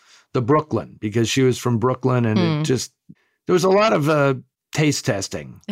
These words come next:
Speaker 1: Like,
Speaker 2: Some-,
Speaker 1: I'm gonna
Speaker 2: somebody
Speaker 1: drink
Speaker 2: has
Speaker 1: this.
Speaker 2: to do it.
Speaker 1: I'm gonna drink this, and, like, does this feel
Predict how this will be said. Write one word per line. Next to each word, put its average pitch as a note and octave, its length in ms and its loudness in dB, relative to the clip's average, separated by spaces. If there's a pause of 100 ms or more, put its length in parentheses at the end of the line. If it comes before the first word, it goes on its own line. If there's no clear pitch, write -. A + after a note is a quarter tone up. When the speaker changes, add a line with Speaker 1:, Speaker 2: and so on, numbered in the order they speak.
(880)
Speaker 1:
Like, D3+ 160 2
Speaker 2:
Some-, D#3 80 0
Speaker 1:
I'm F3 60 0
gonna F#3+ 180 2
Speaker 2:
somebody F#3+ 300 2
Speaker 1:
drink F#3 60 2
Speaker 2:
has C4+ 120 2
Speaker 1:
this. B3 100 -6
Speaker 2:
to A3+ 80 -4
do F#3 180 -2
it. F3+ 200 -4 (280)
Speaker 1:
I'm D3+ 80 0
gonna F3 140 2
drink F#3 260 2
this, F3+ 300 2
and, D3+ 180 2
like, C#3+ 280 0
does C#3+ 180 0
this G3+ 180 2
feel F3+ 420 2